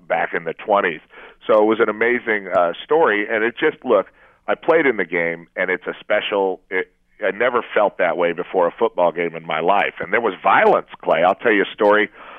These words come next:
I think in nineteen, uh, ninety-seven,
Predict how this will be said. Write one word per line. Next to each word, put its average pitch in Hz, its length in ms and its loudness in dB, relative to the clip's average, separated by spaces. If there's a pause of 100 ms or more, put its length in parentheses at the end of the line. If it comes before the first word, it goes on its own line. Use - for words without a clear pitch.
(360)
I 90 80 -14
think 117 180 -2
in 98 140 -2
nineteen, 107 720 -4 (180)
uh, 90 260 2
ninety-seven, 107 1000 -2